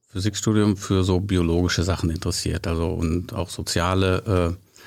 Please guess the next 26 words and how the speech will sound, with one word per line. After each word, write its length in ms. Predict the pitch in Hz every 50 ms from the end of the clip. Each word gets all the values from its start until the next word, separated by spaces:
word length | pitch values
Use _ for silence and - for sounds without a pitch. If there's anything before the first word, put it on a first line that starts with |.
| - - - - - - - -
Sachen. 360 | - - 90 95 - 107 95
Also 200 | 82 87 87 90
immer 200 | 85 87 95 95
dann, 220 | 92 90 90 101 98
wenn 100 | 95 92
die 100 | 90 82
Physik 360 | - - 90 87 90 98 -
so 220 | - - 92 92
in 100 | 85 87
anderen 680 | 87 - 87 87 98 101 87 92 95 92 90 90 85 85
Bereichen 460 | 87 82 92 95 87 92 95 - 95
angewendet 600 | - 87 95 95 87 82 80 80 82 82 - -
wird. 400 | 82 82 82 - - - - - - _ - _ -
Äh, 60 | 90
also 340 | 82 85 82 87 85 85 82
Methoden 420 | 87 85 - - 98 98 98 87
aus 160 | 78 76 - -
der 80 | 104
Physik. 320 | - - - 101 92 - -
Das 200 | - 87 - -
hat 100 | 92 90
mich 100 | 87 -
fasziniert. 600 | - 98 90 - - - 110 117 90 87 87 -
So 60 | 92
Komplexitätstheorie, 1300 | - - 87 - - 87 - - 95 - - 95 90 - - - - 92 87 85 85 85 85 85 85 85 - - _ _ -
Netzwerktheorie. 920 | 92 87 - - - - 82 - - - - 87 85 82 85 82 82 92